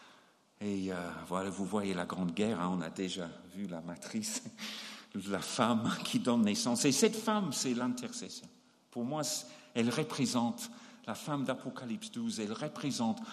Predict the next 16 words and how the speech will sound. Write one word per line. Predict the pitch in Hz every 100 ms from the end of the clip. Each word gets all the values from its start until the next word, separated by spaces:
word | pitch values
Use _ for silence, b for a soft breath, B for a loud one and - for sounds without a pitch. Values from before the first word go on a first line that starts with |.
| B B
le | 117
peuple | 113 - 180 180 -
de | 123 127
Dieu, | 120 107 90 -
en | - 107
Israël, | 120 - 120 120 117 113
bien | 110 101
sûr, | - 123 113 B B B
mais | 143
le | 160
peuple | - 269 262 233
de | 190
Dieu, | - 196 - B B B -
tout | - 262 302
le | 277
long | 226 208 208 190